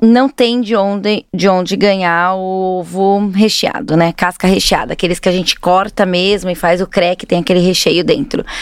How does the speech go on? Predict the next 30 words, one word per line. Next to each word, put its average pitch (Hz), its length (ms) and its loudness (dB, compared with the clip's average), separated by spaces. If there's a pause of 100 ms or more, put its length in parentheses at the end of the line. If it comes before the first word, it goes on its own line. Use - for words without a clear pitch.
(140)
Ele 185 240 2
é 202 60 4
o 196 60 -2
campeão 190 680 0
sempre 247 460 0
de 233 160 2
vendas, 185 480 0
por 202 200 0
mais 185 240 -2
novidades 208 540 0
que - 100 -4
eu 190 60 2
traga, 160 420 0
sempre 202 460 -2
toda 214 240 0
a - 20 2
coleção. 196 680 0 (760)
Ele 196 280 2
é 202 100 2
o 208 160 -2
que - 160 -4
mais 185 420 0
a 208 60 -4
gente 185 460 -6
tem, 170 640 0 (100)
é, 165 220 2
vendas, 180 460 0
assim, 180 260 -4
tipo, - 600 -4
surreais. 175 760 0